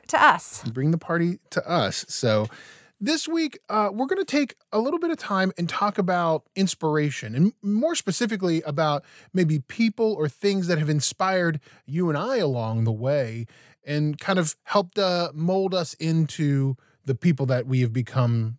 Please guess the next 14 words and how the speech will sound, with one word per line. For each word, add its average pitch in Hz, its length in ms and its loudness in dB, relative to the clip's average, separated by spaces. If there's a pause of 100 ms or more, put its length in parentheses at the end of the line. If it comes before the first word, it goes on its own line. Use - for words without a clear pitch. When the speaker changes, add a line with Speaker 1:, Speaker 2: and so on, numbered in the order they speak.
(100)
Speaker 2:
today. 123 500 0
Speaker 1:
Yeah, 202 280 4
uh, 190 340 2
we 185 200 -2
recently 185 440 0
lost 175 440 2
Justice - 480 2
Ruth 175 160 0
Bader 175 200 2
Ginsburg, 160 800 2
and 165 300 2
I'm 202 320 4
a 208 100 4
huge 196 840 2